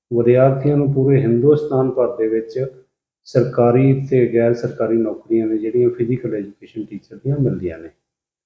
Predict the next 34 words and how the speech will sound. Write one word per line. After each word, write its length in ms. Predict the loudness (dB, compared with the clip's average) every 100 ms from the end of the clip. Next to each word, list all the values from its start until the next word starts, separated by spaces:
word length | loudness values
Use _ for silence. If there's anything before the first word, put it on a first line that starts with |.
| _ _ _ _ -8
ਤੇ 60 |
ਸਾਨੂੰ 340 | -4 2 4 4
ਇਸ 200 | 2 2
ਗੱਲ 140 | 0
ਦਾ 100 | 2
ਮਾਣ 360 | 0 0 0 2
ਹੈ 140 | 2 2 0
ਕਿ 80 |
ਸਮਰਾਲੇ 640 | -4 -4 -4 0 2 4 2
ਦੇ 380 | 2 0 2 0 -2 -8 _ _ _
ਇਸ 160 | -6 -4
ਸ਼ਾਹੀ 360 | -2 0 2 0
ਸਪੋਰਟਸ 360 | 0 -2 -2 -4
ਕਾਲਜ 260 | -2 -2 -2
ਦੇ 80 | -4
ਵਿੱਚੋਂ 460 | -4 -6 -2 -2 -2
ਤਕਰੀਬਨ 680 | -8 -6 0 2 4 4 2 0 -6 -16 _
ਸੱਤ 380 | -12 0 2 4
ਹਜ਼ਾਰ 240 | 4 6 4
ਬੱਚਾ 320 | 0 -2 -4
ਪਾਸ 360 | -2 -4 -4 0
ਆਊਟ 260 | 0 0
ਹੈ, 320 | -2 -4 -10 _ _ _
ਜਿਹੜਾ 320 | -2 2 4 4
ਹਿੰਦੁਸਤਾਨ 640 | 2 2 0 0 0 2
ਦੀਆਂ 140 | 2
ਵੱਖੋ 300 | 2 0 0 -2
ਵੱਖਰੀਆਂ 340 | -2 2 2
ਸਟੇਟਾਂ 440 | 2 -4 -8 -2 -2
'ਚ 220 | -4 -10 -14 _ _ _ _ _ _ -6
ਗੌਰਮੈਂਟ 640 | 0 4 6 6 4 2 2
ਜੌਬ 300 | 2 2 2
ਦੇ 100 | -2
ਉੱਤੇ 320 | -2 -4 -2